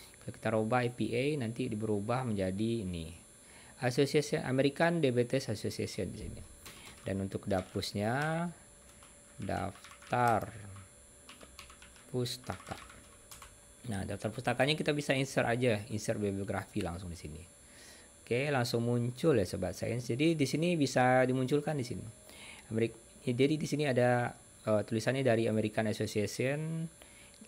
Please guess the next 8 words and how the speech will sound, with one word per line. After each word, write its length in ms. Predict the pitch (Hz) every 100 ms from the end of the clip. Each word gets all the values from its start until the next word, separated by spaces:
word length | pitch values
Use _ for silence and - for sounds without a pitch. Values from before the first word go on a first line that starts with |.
| - 117
American 480 | 117 117 120 160 160
Diabetes 480 | 131 117 117 117
Association 800 | 113 107 98 87 - 127 156 175 185 - 117
dua 160 | 101
ribu 160 | 101 101
dua 160 | 98 98
puluh 160 | 95
dua. 320 | 87 90 120